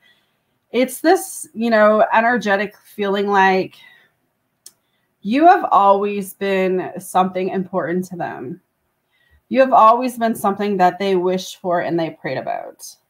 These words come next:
This Divine Masculine is coming through with a message of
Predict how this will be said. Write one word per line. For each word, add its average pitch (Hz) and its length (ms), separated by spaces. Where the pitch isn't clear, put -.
This 233 380
Divine 262 360
Masculine 214 400
is 202 160
coming 208 320
through 202 600
with 196 200
a 196 60
message 196 400
of 180 600